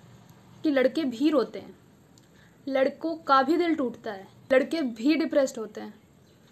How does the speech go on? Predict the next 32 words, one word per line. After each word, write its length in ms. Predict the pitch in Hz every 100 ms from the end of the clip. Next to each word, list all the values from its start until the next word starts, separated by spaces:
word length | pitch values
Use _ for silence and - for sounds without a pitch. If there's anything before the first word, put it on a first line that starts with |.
| _ - _ -
तो 100 | 294 - _ _ -
please 380 | 262 277 311 - - _ -
equally 480 | 269 - 302 294 285
treat 300 | 254 220 214
करो 220 | 214 220
सबको। 380 | 226 220 - 233 - _ 277
And 120 | 320
yeah, 320 | 403 403 320
I 120 | 349 349
know, 200 | 415 -
अगर 240 | 269 320
ये 80 | 339
video 280 | 302 285 339
किसी 200 | 370 392
लड़के 280 | 262 247 330
ने 100 | 359
बनाया 240 | 330 320
होता 220 | 302 311
ना 80 | 403
तो 80 | 466
उसकी 180 | 453 370
गांड 280 | 285 285 302
मार 220 | 277 226
ली 100 | 226
जाती 260 | 220 202
और 120 | 233 294
मेरी 200 | 320 359
भी 80 |
मारी 280 | 370 311 339
जा 180 | 311 311
सकती 320 | 311 - -
है। 340 | 214 - -